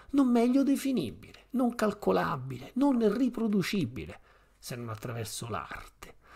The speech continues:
sfuggente ad ogni analisi scientifica o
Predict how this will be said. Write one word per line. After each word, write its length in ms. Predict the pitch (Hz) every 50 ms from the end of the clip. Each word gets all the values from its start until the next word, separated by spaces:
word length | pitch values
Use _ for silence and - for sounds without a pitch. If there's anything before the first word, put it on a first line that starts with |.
| - - -
sfuggente 920 | - - - - - 240 226 185 175 180 190 285 320 320 302 294 - - 226
ad 100 | 226 226
ogni 400 | 247 262 247 240 240 233 233 - -
analisi 760 | 208 214 247 269 285 294 302 285 277 262 233 214 - 262 240
scientifica 1160 | 208 - - - 254 254 240 240 - - - 262 247 196 - 170 156 139 - - 85 - - - _ _ _ _ _ _ _ _ _ _ _ _ _
o 140 | - 131